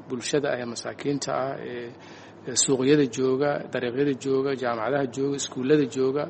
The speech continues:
haweenkaas suuqyada joogay dhibaatada ku dhacaysa. Annaga marka haddii aanan ka gilgilo aan war sidaan ma rabna hadday aanan dhihin,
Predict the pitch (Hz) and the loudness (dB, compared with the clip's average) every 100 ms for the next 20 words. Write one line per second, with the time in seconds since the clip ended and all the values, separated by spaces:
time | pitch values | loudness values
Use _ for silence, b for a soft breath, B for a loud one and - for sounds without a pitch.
0 | - 127 127 147 139 127 - 131 147 147 | -6 -4 0 2 2 -2 -4 0 2 2
1 | 127 135 135 127 123 151 139 135 113 110 | 2 2 2 2 4 4 2 2 2 2
2 | - - B B B B B - 139 180 | -4 -12 B B B B B 0 6 8
3 | 185 170 - 147 131 143 196 156 139 127 | 10 6 4 0 -2 4 4 4 2 0
4 | 208 175 165 165 165 143 131 131 - 185 | 0 2 2 4 2 2 -2 -2 4 8
5 | 160 160 165 170 151 131 147 - 160 180 | 8 8 6 6 4 2 0 2 2 0
6 | 147 123 | 0 -2